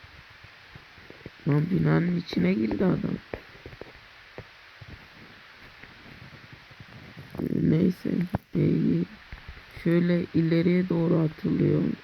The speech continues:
E, ve vuruyor. R'ye bakmalım. Böyle bir şey atıyor.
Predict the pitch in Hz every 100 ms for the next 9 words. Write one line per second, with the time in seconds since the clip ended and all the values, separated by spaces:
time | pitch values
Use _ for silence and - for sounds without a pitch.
0 | - 143 143 226 - - 151 151 151 156
1 | 233 170 160 226 - - - - - -
2 | - - - - 156 156 160 175 175 170
3 | - - 156 170 214 165 170 185 180 -
4 | - - 165 165 170 - - 196 190 -
5 | 175 185